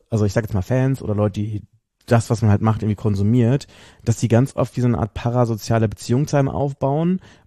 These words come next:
und dann manchmal auch vielleicht, wenn sie einen dann treffen, so ein bisschen grenzüberschreitend sind. Und ich kann mir gerade bei Pornodarstellern vorstellen, dass das richtig krass ist. Und es gibt ja dann sogar auch so eine Events wie,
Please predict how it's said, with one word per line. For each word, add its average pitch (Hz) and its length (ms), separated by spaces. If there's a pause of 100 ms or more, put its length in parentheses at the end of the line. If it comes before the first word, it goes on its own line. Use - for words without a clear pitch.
und 123 100
dann 127 140
manchmal 135 340
auch - 140
vielleicht, 107 320
wenn 147 180
sie 160 140
einen 104 160
dann 98 160
treffen, 107 400
so 110 100
ein 107 140
bisschen 113 560
grenzüberschreitend 98 920
sind. 90 280 (260)
Und - 60
ich - 60
kann 131 120
mir 135 60
gerade 127 160
bei 117 80
Pornodarstellern 110 720
vorstellen, 120 460
dass 113 100
das 104 160
richtig 120 240
krass - 300
ist. - 120
Und 120 80
es - 80
gibt - 160
ja 120 80
dann 113 140
sogar 110 220
auch 107 100
so - 100
eine 113 100
Events 110 440
wie, 113 400